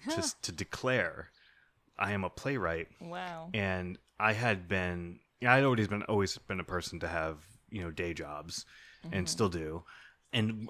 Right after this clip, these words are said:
Speaker 1: but I, at this point, I had been writing for, like, a year, and I had written a, uh,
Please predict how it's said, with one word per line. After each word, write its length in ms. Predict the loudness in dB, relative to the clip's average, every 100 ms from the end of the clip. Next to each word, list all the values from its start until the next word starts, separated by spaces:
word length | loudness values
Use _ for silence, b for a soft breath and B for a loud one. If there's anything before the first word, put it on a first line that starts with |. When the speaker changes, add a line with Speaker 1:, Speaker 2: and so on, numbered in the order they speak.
| -2
Speaker 1:
but 180 | 2
I, 160 | 6 4 2 -4
at 140 | -2
this 160 | 0 -2
point, 480 | -4 -4 -4 -6 -4 -2
I 140 | 0
had 260 | 0 -2 -2
been 140 | -2
writing 400 | -2 -4 -6 -8
for, 540 | -8 -6 -4 -4 -6 -10 _ _ _ _ _ _
like, 180 | -6 -4
a 60 | -6
year, 600 | -8 -4 -2 0 -2 -6
and 180 | -4 -2
I 80 | 0
had 180 | 0 -2
written 380 | -4 -4 -6 -8 _ -8
a, 40 | -6
uh, 360 | -4 -4 -8